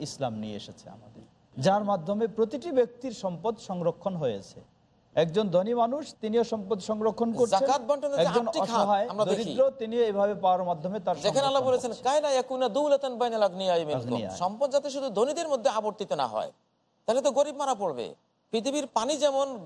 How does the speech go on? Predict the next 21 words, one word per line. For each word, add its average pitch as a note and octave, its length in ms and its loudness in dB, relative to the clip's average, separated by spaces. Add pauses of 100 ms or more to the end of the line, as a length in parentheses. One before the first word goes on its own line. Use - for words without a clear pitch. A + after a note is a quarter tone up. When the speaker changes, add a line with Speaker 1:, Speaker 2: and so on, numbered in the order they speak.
Speaker 2:
গোটা A3+ 200 0
পৃথিবীতে D4+ 540 -2
সেটা A#3+ 460 2
নদীর G#3+ 300 -2
স্রোতের A3 320 -2 (360)
মাধ্যমে F3 480 0 (100)
পৌঁছতে B3+ 280 0
হবে, A#2 320 -4 (340)
সম্পদও D4 460 -6
একটা B3+ 140 -4
স্রোত A#3+ 220 0 (120)
ধারায় A3+ 300 2 (420)
জাকাতের E3+ 460 0
Speaker 1:
চলবে C3+ 120 0
Speaker 2:
মাধ্যমে, D3+ 400 -4
Speaker 1:
সবার D3+ 180 -8
কাছে। - 280 -20
Speaker 2:
দানের E3+ 340 0
মাধ্যমে, D3+ 480 -4
সাদাকাতের D#3 640 0
মাধ্যমে, D3+ 560 -4